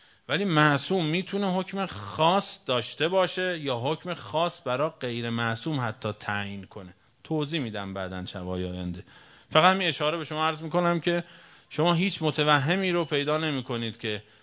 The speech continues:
با پسرش که دعواش بشه، ببره پسرش رو لب باغچه، بگه: «خلاصه پسر جون، انی ارا فی المنام انی اذبحک فانظر ماذا تری.»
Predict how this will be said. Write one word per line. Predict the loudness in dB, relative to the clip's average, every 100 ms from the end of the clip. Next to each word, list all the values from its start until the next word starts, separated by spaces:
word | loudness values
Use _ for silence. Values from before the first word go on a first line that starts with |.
| _
با | -4
پسرش | 0 0 2 2 0
که | -2
دعواش | 2 2 2 0 -4
بشه، | -8 -6 -4 -2 -4 -10 _ _ _
ببره | 0 0 0
پسرش | -2 0 0 0
رو | -2
لب | 0 0
باغچه، | -2 -6 -4 -2 -2
بگه: | -4 -6 -6 -6 -10 _ _ _ _ _ _ _ _ _ -6
«خلاصه | 0 0 0 -2
پسر | 0 2 4 4
جون، | 4 -4 -4 -4
انی | -2 2 2
ارا | 2 4 4 2
فی | 0
المنام | 0 0 0 0 0
انی | 0 0 -2 0 -2
اذبحک | -2 -4 -2 -2 0 0 0
فانظر | -4 -2 2 2 2 0
ماذا | 0 -2 -2 0 0
تری.» | 2 2 4 2